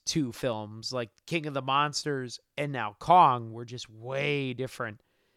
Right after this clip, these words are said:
perspective. Like, they, I feel like what they did was they, they watched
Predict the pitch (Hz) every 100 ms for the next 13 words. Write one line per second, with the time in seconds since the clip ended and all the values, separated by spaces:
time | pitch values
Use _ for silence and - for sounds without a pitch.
0 | _ - - - 139 123 - 113 104 127
1 | 120 151 151 139 131 196 180 147 131 143
2 | 131 131 120 135 131 123 117 110 - _
3 | _ _ - 135 143 127 - 143 135 127
4 | 165 202 - -